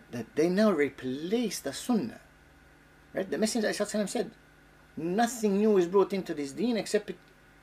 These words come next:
replaces the original, the Sunnah." So when those people are reading Yasin over the dead, they've now replaced the dua which has been told to us to do.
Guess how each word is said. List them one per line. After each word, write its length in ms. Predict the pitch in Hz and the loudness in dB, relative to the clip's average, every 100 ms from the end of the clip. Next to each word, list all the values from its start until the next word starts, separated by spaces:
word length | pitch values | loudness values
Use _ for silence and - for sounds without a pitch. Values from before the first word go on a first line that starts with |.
| - - - - | -20 -20 -20 -10
replaces 600 | 147 - 160 151 - 127 | -10 -6 -6 -4 -8 -8
the 220 | 127 175 185 - - - - - - - - | -6 -8 -10 -20 -20 -20 -20 -20 -20 -20 -14
original, 420 | - 190 175 143 | -8 -8 -6 -8
the 80 | 117 | -10
Sunnah." 440 | - 202 - - - - - - - - - - - - - - - - - | -8 -8 -8 -12 -18 -20 -20 -20 -20 -20 -20 -20 -20 -20 -20 -20 -20 -20 -6
So 160 | - 156 | 2 4
when 140 | 165 | 4
those 200 | 175 156 | 0 -2
people 540 | - 220 214 185 139 - | -2 0 0 0 0 0
are 180 | 123 | -2
reading 420 | 127 196 175 156 143 | 2 2 2 0 2
Yasin 680 | 160 160 143 - 196 175 | 4 4 2 -4 -2 -2
over 300 | 135 151 139 | -2 -4 -2
the 140 | 127 123 | -2 -2
dead, 420 | 117 175 - - - - - - - - - - - - - - - | 2 2 2 -6 -20 -20 -20 -20 -20 -20 -20 -20 -20 -20 -20 -20 -10
they've 160 | 143 143 | -8 -4
now 200 | 175 160 | -4 -2
replaced 600 | 139 - 185 175 - - | -4 -4 -4 -4 -8 -10
the 80 | |
dua 440 | 123 123 - 165 104 - - - - - - | -6 -2 -2 -4 -8 -16 -20 -20 -20 -20 -10
which 200 | 127 - | -8 -8
has 160 | 117 110 | -8 -6
been 320 | 127 123 110 | -4 -2 -4
told 360 | - 165 180 - | -6 -4 -4 -6
to 100 | - | -12
us 220 | 117 113 | -12 -12
to 140 | - | -12
do. 320 | 110 131 143 | -10 -10 -12